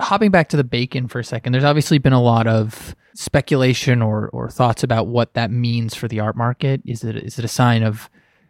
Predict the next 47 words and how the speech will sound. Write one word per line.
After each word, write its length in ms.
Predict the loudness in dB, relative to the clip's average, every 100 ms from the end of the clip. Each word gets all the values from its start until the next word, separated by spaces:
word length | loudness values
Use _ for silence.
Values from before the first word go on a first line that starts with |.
| -16 -12
uh, 300 | -10 -10 -10
tremors 400 | 0 2 4 2
at 100 | 0
the 80 | -6
top? 340 | -2 0 0 -4
Like 220 | -8 -8
you 60 | -8
said, 200 | -6 -6
it 100 | -4
got 180 | -8 -10 _ -12
to 100 | -6
fifty-eight 460 | -6 -4 -6 -4
million, 340 | 0 0 2 0
so 280 | -4 -8 -10 -16 -16 -18 _
probably 300 | -6 -4 -2
not. 240 | 0 2
But 100 | 2
h-, 140 | 0 0
how 140 | 4
do 80 | 6
you 160 | 6 6
read 300 | 4 4 4
into 260 | 2 0
that? 180 | -2 -2
I 60 | 0
mean, 260 | 0 0 -4 _ _ _ -6
is 240 | -2 2
it 120 | 2
sort 180 | 2 0
of 80 | 2
emblematic 580 | 4 6 6 4 2 -2
of 100 | -2
the 80 | 0
fact 280 | 0 0
that 120 | -2 0
there 180 | 2
are, 300 | 2 2 0 -2
in 100 | -2
reality, 400 | 0 0 -2 -4
lots 260 | -4 -6
of 80 | -8
different 260 | -8 -6 -6
art 120 | -4
markets 360 | -6 -6 -10 -10
at 100 | -10
different 320 | -8 -10 -10
tiers? 560 | -12 -6 -6 -6 -10